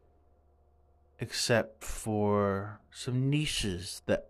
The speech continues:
love the old films, and I mean old vintage films,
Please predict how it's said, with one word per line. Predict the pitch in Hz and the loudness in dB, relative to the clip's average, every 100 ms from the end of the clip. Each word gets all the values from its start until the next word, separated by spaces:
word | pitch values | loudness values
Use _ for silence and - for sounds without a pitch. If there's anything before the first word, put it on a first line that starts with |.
| - | -6
love | 110 113 101 92 95 | 0 2 2 -2 -6
the | 92 - | -6 -4
old | 98 95 92 92 104 - _ _ _ _ _ _ _ _ _ _ _ _ _ _ - _ | -2 -2 -4 -6 -10 -18 _ _ _ _ _ _ _ _ _ _ _ _ _ _ -20 _
films, | - - 143 113 87 82 - - - - - - _ _ _ _ _ _ _ - | -14 2 4 4 2 -4 -10 -8 -6 -6 -8 -10 _ _ _ _ _ _ _ -8
and | 95 | -2
I | 110 120 123 | 2 4 4
mean | 110 98 92 80 - - - - _ _ _ _ - | 4 2 0 -4 -8 -14 -20 -20 _ _ _ _ -8
old | 90 87 80 - - - - | -4 -2 -2 -4 -6 -10 -12
vintage | - - - 87 117 - 80 - - | -12 -10 -4 -2 0 0 -2 -2 0
films, | - - - - - - - | 0 0 -8 -12 -14 -10 -10